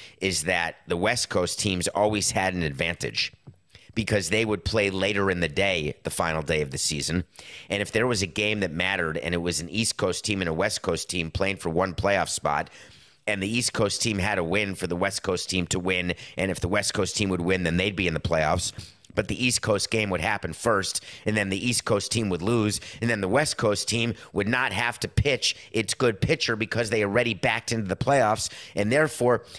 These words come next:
the team playing that West Coast team in the playoffs would have to face the West Coast team's ace instead of that West Coast team's ace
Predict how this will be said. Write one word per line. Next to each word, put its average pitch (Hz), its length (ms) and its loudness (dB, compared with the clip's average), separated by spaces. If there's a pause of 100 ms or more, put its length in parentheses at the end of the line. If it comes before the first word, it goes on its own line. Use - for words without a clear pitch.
(120)
the 117 100 2
team 143 380 2
playing 147 440 4
that 107 220 2
West 110 240 2
Coast 117 240 0
team 120 160 0
in 110 80 2
the 104 40 2
playoffs 117 520 2 (180)
would 117 140 4
have 113 120 0
to - 80 -4
face 151 300 2
the 123 100 0
West 127 280 2
Coast 127 280 2
team's 120 380 2
ace 147 320 2 (220)
instead 123 340 2
of 113 120 0
that 135 280 0
West 131 240 0
Coast 127 300 2
team's 127 300 0
ace 120 260 0